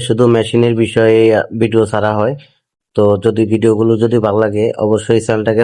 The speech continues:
সাবস্ক্রাইব করে ভিডিওটা শেয়ার করে দিবেন। আর অবশ্যই বেশি বেশি করে, এ, ভিডিওটা ফুল দেখবেন, কারণ স্কিপ করে দেখলে কিছুই বুঝবেন না। সম্পূর্ণ ভিডিও দেখতে হবে, তাহলে বুঝতে পারবেন যে আমরা বাটন হোল মেশিনে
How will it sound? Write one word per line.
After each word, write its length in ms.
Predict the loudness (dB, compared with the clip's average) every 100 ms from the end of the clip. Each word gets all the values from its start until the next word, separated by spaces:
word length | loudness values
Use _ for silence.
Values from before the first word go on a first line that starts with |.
| -2
সাবস্ক্রাইব 360 | -8 -4 -4 -2 -2
করে 180 | 0 -2 -6 _ _ _ _
ভিডিওটা 400 | -2 0 0 0 -2
শেয়ার 200 | -2 -2 -2
করে 140 | -4
দিবেন। 300 | -2 0 0 -2 -6 _ _
আর 80 | -2 0
অবশ্যই 340 | 0 0 -2 0
বেশি 160 | 0 0 -2
বেশি 200 | -2 -2
করে, 160 | 0 0 -2 -12 _ _ _ _ _ _ _ _ _ _ _
এ, 120 | -2 0 0 0
ভিডিওটা 360 | 0 0 0 -2
ফুল 160 | 0 0 0
দেখবেন, 300 | -2 -4 -10 _ _ _ _ _
কারণ 260 | -4 0 0 -2 -8 _ -8 -8
স্কিপ 240 | -4 -6 0
করে 140 | 0 2 0
দেখলে 200 | 0 -2 -2
কিছুই 240 | 0 0 2
বুঝবেন 260 | 0 0 0
না। 60 | -2 -2
সম্পূর্ণ 380 | -4 0 0 2 0
ভিডিও 200 | 0 0 0
দেখতে 240 | -2 -2
হবে, 260 | -2 0 -2 -2 -16 _ _ -2
তাহলে 260 | 0 2 0
বুঝতে 240 | 0 0 2
পারবেন 240 | 2 0 2
যে 80 | 0
আমরা 140 | 2 0 0
বাটন 280 | -2 -2 -2
হোল 120 | 0 2
মেশিনে 360 | 0 2 2